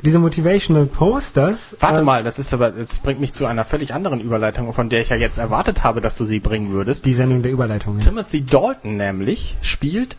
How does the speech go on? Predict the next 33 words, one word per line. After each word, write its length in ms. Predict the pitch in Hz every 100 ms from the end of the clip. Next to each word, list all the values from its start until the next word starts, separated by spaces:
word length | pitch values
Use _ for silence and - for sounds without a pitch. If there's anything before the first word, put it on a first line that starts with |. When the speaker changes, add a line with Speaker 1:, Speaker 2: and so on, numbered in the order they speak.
| -
Speaker 2:
in 260 | 135 117 -
Chuck, 300 | - 269 - - - -
der 280 | 139 131 143 -
aktuellen 680 | - - - 196 214 147 117
Agentenserie. 880 | 120 113 107 113 107 104 110 156 196 - _ _ - _ _ _ _ _ -
Kennst 300 | - 117 -
du? 120 | 247 -
Speaker 1:
Ja, 80 | 127
natürlich 460 | 127 - 185 220 -
kenn 160 | 135
ich 100 | 120
Chuck. 280 | - 123 113 -
Speaker 2:
Spielt 380 | - - 156 143
er 80 | 143
natürlich 440 | 151 139 156 151
auch 220 | 208 247 147
mit. 200 | 110 -
Er 160 | 120
spielt, 580 | - 123 127 160 165 -
ähm, 600 | 147 147 151 156 165 175 147 131 - 131 131 120
Volkov. 580 | 135 165 170 - 101 92 -
Wie 120 | 110
ist 140 | 139
sein 180 | - 143
Vorname 480 | - 147 151 151 151
noch? 160 | 160 151
Speaker 1:
Ich 80 |
weiß 140 | 120 110
es 60 |
Speaker 2:
Wladimir? 320 | 120 117 165 113
Speaker 1:
nicht. 80 | 113
Ich 60 |
hab's 180 | 123 -